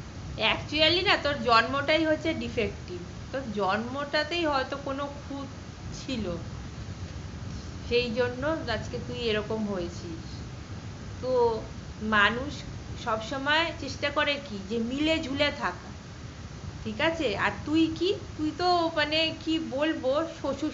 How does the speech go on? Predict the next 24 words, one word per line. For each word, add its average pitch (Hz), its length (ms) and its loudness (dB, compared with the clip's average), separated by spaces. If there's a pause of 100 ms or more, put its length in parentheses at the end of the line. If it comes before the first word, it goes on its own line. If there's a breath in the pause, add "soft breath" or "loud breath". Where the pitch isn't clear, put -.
শাশুড়ির 294 420 -2
সাথে 285 240 -4
তো 311 60 -4
কোনোদিনও 302 560 0 (260)
মিলমিশ 277 540 -2 (140)
দেখিনি, 240 520 0 (680 loud breath)
ভাড়াটেদের 294 560 10
সাথে 277 300 0
মিলে 262 260 2
থাকতে 247 540 0
পারিসনি, 220 680 2 (640 loud breath)
এ, 185 340 -4 (160)
তারপরে 220 640 2
তোর 240 100 2
অফিসের 240 440 0 (140)
স্টাফ, 254 300 8 (140)
তাদের 233 300 6
সাথে 262 300 -2
মিলে 247 240 0
থাকতে 233 360 -4
পারিস 214 440 -2
না, 220 140 -4
তোর 220 160 -4
সবাই 262 540 6